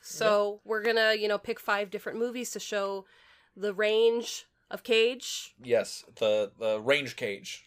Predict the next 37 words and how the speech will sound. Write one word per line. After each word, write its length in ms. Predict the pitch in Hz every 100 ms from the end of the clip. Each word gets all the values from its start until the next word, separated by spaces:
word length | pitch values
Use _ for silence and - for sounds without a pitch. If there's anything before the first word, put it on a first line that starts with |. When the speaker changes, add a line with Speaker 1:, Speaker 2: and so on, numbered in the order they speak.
| -
Speaker 1:
Range 340 | 202 208 226
Cage. 400 | - 214 208 220
So 560 | - - 220 190 190 190
this 260 | 180 226 -
week 180 | 233 208
we're 80 |
gonna 100 | 214
be 100 | 214
talking 420 | 208 214 208 220 208
about 500 | 185 190 190 185 - _ _ _
one 180 | 202 226
of 120 | 226
his 500 | 214 208 208 202 190 - _ _ _ -
early 320 | 247 330 311
films 840 | - 202 175 175 208 226 - - - _
and 460 | - 202 208 202 202
him 240 | 208 226
as 280 | 226 214 208
a 140 | 208 202
romantic 560 | 202 202 196 190 190
lead. 340 | 185 180 - - - _ -
Speaker 2:
Yes, 440 | 113 127 110 98
this 240 | 117 117 131
is 260 | 113 107 - -
Heartthrob 640 | 117 120 - 135 135 123
Cage. 640 | - 147 143 143 - - -
Speaker 1:
That's 160 | 202
Speaker 2:
Is, 60 | 220
Speaker 1:
right. 140 | 208 208
Speaker 2:
is 60 |
that 120 | 196
how 100 | 131
we 100 | 131
would 80 | 131
describe 300 | 131 - -
it? 60 | 226
Speaker 1:
Yeah. 340 | 208 190 156